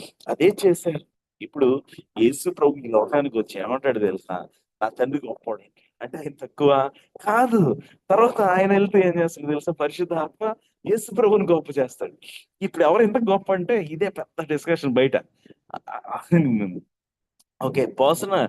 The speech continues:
అంటే మీన్ తండ్రి, కుమార్ ముగ్గురు, ఆ, పరిశుద్ధాత్మ ముగ్గురు కూడా ఒకటే, ముగ్గురు గొప్పోళ్ళే. కానీ, ఆ, అంటే మనల్ని మనం ఏం చేయాలంటే గౌరవించుకోవాలి. ఇప్పుడు రాణిని ఎందుకు బయటికి తీసుకొని రావాల్సిన అవసరం అంటే,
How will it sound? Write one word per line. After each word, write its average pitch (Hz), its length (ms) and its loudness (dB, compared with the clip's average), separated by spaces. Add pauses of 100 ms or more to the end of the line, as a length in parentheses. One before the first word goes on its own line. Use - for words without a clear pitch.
(300)
అంటే 127 180 0
మీన్ 131 300 0 (240)
తండ్రి, 127 200 -2
కుమార్ 165 300 0
ముగ్గురు, 143 680 -6
ఆ, 123 100 2
పరిశుద్ధాత్మ 131 580 -4
ముగ్గురు 160 280 0
కూడా 180 220 0
ఒకటే, 147 560 -2 (360)
ముగ్గురు 160 380 -2
గొప్పోళ్ళే. 160 440 0
కానీ, 135 500 -4 (360)
ఆ, 101 380 -8 (320)
అంటే 113 480 0 (100)
మనల్ని 156 340 2
మనం 135 300 2
ఏం 117 180 0 (120)
చేయాలంటే 104 580 -4 (400)
గౌరవించుకోవాలి. 110 1080 2 (300)
ఇప్పుడు 208 260 0
రాణిని 190 560 6
ఎందుకు 180 240 0
బయటికి 156 340 0
తీసుకొని 127 400 -8
రావాల్సిన 107 480 -2
అవసరం 101 480 -6
అంటే, 104 500 -4